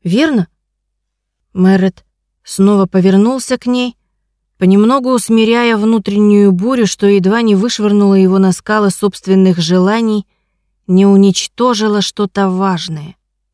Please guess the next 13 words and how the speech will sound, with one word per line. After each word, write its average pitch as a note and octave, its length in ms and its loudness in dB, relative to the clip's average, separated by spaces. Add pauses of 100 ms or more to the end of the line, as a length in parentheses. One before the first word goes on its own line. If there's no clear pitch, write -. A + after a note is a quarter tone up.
(340)
Он G3 140 2
взял A3 320 0
ладони A3+ 420 0
Алины A3 400 0
в F#3 60 -4
свою G#3 460 -2
и A#3 100 0
прижался G#3 580 -4
к - 80 -20
ней G#3+ 180 -2
губами, G3 600 -4 (520)
совсем F#3+ 460 -2
так, - 340 -4